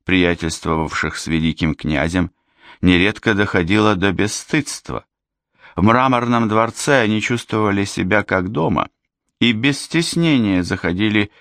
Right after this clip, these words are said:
в комнаты великой княгини. На вечеринках, устраиваемых великим князем,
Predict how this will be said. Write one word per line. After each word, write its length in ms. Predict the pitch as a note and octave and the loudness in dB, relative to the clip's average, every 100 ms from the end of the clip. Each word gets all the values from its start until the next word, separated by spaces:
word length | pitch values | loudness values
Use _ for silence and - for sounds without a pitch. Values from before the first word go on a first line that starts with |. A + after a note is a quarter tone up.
| _ | _
в 100 | - | -20
комнаты 500 | - G#2 G#2 G2+ G2+ | 0 4 4 4 2
великой 520 | F#2+ F#2 F#2+ F2+ F#2+ | 2 4 2 2 0
княгини. 640 | - F#2+ F2 A1+ G1+ G1+ - _ _ _ _ _ - - | 0 0 0 0 -4 -4 -8 _ _ _ _ _ -20 -8
На 200 | - A#2+ | 0 0
вечеринках, 800 | B2 C3+ D3+ D3 D#3 C#3 C3 - | 0 0 -2 0 -2 -2 -4 -4
устраиваемых 1080 | - G#2+ - G#2 A2 G#2+ G2+ G2 F#2+ F#2+ F#2 - | -6 -6 -4 0 2 2 2 2 2 0 -2 -4
великим 540 | F#2+ F#2 F2+ - D#2+ | 0 2 2 0 -4
князем, 640 | - - A#1 B1 F2 A#2 | -2 -4 -2 -2 -2 -6